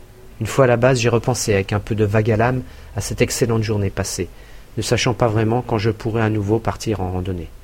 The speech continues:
Cependant, cette première expérience en dehors de la base m'a donné un avant-goût des futures randonnées sur plusieurs jours.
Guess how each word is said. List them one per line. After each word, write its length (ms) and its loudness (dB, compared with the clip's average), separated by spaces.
Cependant, 380 0
cette 220 -2
première 280 2
expérience 580 -2
en 60 -2
dehors 200 -2
de 60 -4
la 80 0
base 260 -2
m'a 80 2
donné 220 2
un 100 2
avant-goût 420 0
des 120 -2
futures 400 -4
randonnées 520 0
sur 200 -10
plusieurs 400 -4
jours. 280 -10